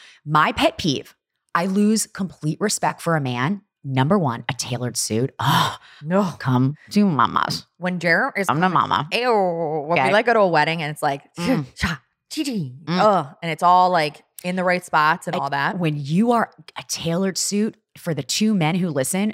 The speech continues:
Speaker 1: which
Speaker 2: Navy
Speaker 1: is only,
Speaker 2: blue.
Speaker 1: my brother was like, "How many men listen besides me?" I was like,
Speaker 2: Does your
Speaker 1: "Uh,
Speaker 2: brother
Speaker 1: Jer-,"
Speaker 2: listen?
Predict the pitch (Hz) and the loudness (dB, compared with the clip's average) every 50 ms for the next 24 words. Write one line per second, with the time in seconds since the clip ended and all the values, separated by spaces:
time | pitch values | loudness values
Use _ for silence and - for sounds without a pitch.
0 | - _ 175 170 170 165 165 175 175 170 175 160 156 160 165 170 170 170 170 160 | -6 _ -2 -2 -2 0 -2 0 0 2 2 2 2 2 2 0 0 0 -2 -2
1 | 160 156 156 143 139 165 196 220 202 185 165 - - 135 139 151 151 151 143 135 | 0 2 2 2 4 4 2 2 0 0 -2 -2 -2 -2 -2 -2 -6 -6 -4 -2
2 | 147 160 165 135 151 151 - - 139 147 147 - 123 127 - 131 127 117 117 135 | 0 0 0 0 -2 -4 -6 -6 -6 -6 -2 -2 -2 -2 -2 -6 -4 -4 -4 -2
3 | 131 143 131 - 226 - - 233 226 214 233 277 262 202 123 107 233 254 285 | -2 -4 0 0 0 0 2 2 2 2 2 2 0 0 -2 -2 -4 -6 -8